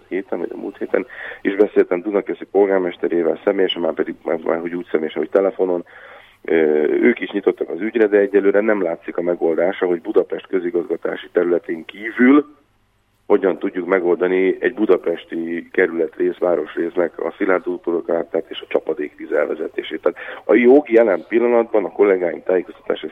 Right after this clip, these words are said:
szerint nincsen fölkészülve ilyen, ö, hát, buta helyzetre, hogy én csak ennyit tudok mondani.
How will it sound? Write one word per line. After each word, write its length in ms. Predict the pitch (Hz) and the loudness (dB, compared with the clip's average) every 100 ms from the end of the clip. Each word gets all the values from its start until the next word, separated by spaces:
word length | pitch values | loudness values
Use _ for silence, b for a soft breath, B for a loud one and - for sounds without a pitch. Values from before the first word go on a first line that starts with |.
| - | 0
szerint 360 | 101 107 113 | 0 0 -2
nincsen 380 | 127 117 - 82 | -2 -2 -2 -2
fölkészülve 720 | 78 87 - 76 - 90 85 | 0 0 0 -10 -4 0 2
ilyen, 360 | 85 85 85 92 B B B B _ | 2 0 -2 -2 B B B B _
ö, 400 | 80 82 85 85 | -2 0 0 0
hát, 180 | 98 87 _ - | -2 -4 _ -18
buta 240 | 85 80 | -8 -6
helyzetre, 560 | 80 76 - 78 - 76 | -4 -6 -6 -8 -6 -6
hogy 140 | - - | -6 -8
én 140 | 78 | -10
csak 140 | - | -4
ennyit 260 | 87 76 73 | -4 -4 -8
tudok 200 | - - | -10 -10
mondani. 360 | - - - 76 | -8 -8 -8 -8